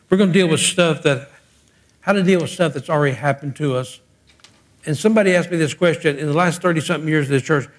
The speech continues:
how do you deal with this? How do you deal with stuff? How do you deal with people?" Because this gentleman said he took a church for six months, and he was all eager and excited, and, uh, it blew up in his face.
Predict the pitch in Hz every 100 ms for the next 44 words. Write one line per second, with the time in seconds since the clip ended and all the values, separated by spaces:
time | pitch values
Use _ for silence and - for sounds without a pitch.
0 | _ - 214 208 156 165 170 135 110 113
1 | 107 - - _ _ _ _ _ _ _
2 | _ _ - 226 233 147 180 196 143 113
3 | 175 131 160 254 185 180 180 190 - -
4 | - _ _ _ _ _ _ _ _ -
5 | 143 175 139 233 - 185 160 147 175 151
6 | 160 165 151 147 156 165 156 127 160 135
7 | 160 156 156 156 - _ _ - 131 139
8 | 139 131 131 131 160 190 185 185 160 135
9 | 120 170 160 165 165 156 _ _ _ 127
10 | 131 139 131 127 123 127 - _ - 160
11 | 151 156 151 147 143 - - 151 131 -
12 | 139 104 -